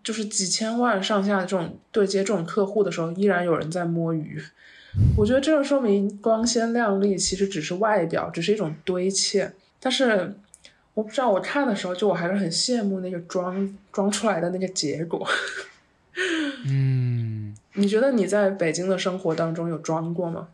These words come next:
Speaker 2: 呃，一期节目叫做《三宅唱》，一期节目里边，我们的主题就是，是想
Speaker 1: 嗯。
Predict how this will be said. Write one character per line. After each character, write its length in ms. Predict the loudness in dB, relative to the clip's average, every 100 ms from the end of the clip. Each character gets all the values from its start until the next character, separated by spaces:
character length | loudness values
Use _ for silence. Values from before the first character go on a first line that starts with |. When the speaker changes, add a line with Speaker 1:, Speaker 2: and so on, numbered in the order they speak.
| _
Speaker 2:
呃， 420 | 2 4 4 2
一 60 | -2
期 200 | -2 -2
节 260 | 0 0
目 180 | 2 2
叫 120 | 2
做 80 | 4
《三 240 | 2 2 4
宅 160 | 4
唱》， 240 | 4 2 2
一 40 |
期 120 | 0 -2
节 160 | -2
目 140 | 0 0
里 100 | 0
边， 160 | 0
我 100 | 0
们 60 | 2
的 80 | 2
主 240 | 2 -4
题 160 | -4 -4
就 140 | -2
是， 80 | -2
是 160 | -4
想 260 | -2 -2 -2 -10 _
Speaker 1:
嗯。 180 | -4 -2